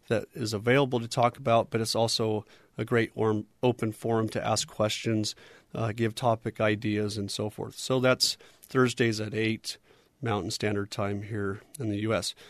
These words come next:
So let's go back to what we're gonna talk about today. So this morning, this has happened to me a lot. My first, uh, my first week of grad school, I found myself locked out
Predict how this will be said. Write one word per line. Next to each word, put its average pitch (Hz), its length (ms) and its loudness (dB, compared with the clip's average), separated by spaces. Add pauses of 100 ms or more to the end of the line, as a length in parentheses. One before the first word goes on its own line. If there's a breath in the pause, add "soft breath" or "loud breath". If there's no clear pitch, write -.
(280 loud breath)
So 131 400 4 (340 soft breath)
let's 151 140 4
go 185 160 6
back 147 220 8
to 139 80 -8
what 135 140 2
we're 131 120 4
gonna 117 160 4
talk 123 240 4
about 120 220 0
today. 113 320 0
So 135 300 6 (920 loud breath)
this - 240 -2
morning, 156 480 8 (180)
this 165 260 6
has 165 120 4
happened 147 320 4
to 131 140 0
me 113 100 0
a 104 60 -4
lot. 101 260 2 (540 soft breath)
My 131 180 6
first, - 540 0 (100)
uh, 113 440 2 (680 loud breath)
my 127 80 2
first - 420 2
week 139 560 2
of 117 200 0
grad 117 340 6
school, 104 560 -2 (460 soft breath)
I 120 120 0
found 170 320 4
myself 127 480 4
locked 123 360 2
out 113 500 0